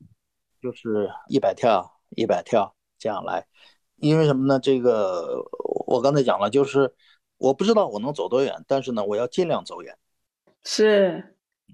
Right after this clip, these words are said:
Speaker 2: 而且其实说你要走远，走得不远，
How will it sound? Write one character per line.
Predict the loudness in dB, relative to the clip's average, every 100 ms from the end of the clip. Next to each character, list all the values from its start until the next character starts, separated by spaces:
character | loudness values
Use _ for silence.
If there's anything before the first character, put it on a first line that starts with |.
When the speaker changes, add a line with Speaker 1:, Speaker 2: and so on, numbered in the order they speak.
| -20 _
Speaker 2:
而 | -4 0
且 | 4 4 4 0 -16 _ _
其 | 0 2
实 | 4 4
说 | 6 6 6 6 4 4
你 | 4
要 | 4 4
走 | 4 4 4
远， | 4 4 2 0
走 | 2 2
得 | 0
不 | -2 2
远， | 4 2 0